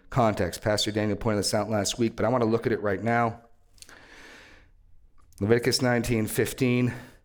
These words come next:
"You shall do no injustice in your court. You shall not be partial to the poor or defer to the great, but in righteousness you shall judge your neighbor." So let's clear it up right there. Th-,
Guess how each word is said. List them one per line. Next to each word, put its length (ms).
"You 60
shall 160
do 200
no 200
injustice 680
in 140
your 140
court. 420
You 120
shall 320
not 240
be 100
partial 600
to 160
the 80
poor 640
or 100
defer 400
to 100
the 120
great, 320
but 100
in 160
righteousness 1040
you 160
shall 220
judge 580
your 180
neighbor." 360
So 220
let's 180
clear 220
it 80
up 100
right 140
there. 220
Th-, 220